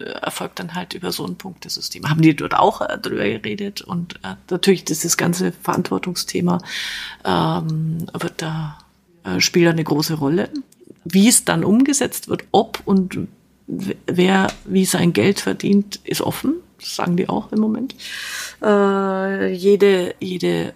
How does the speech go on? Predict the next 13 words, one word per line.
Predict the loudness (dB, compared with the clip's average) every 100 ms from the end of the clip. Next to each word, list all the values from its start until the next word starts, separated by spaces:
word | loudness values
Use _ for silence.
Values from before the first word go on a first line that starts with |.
| -14
äh, | -12 -12 -12
das | -10 -4
Unternehmen | -2 0 2 4 4
für | 4 2
sich, | 2 0 0 -2 -4 -8
äh, | -8 0
entscheidet | 0 2 2 2 0 -2 -6
halt | -6
im | -2 2
Moment, | 4 4 4 0 -2
äh, | 0 2 0 0
gehe | 2 0
ich, | 0 -8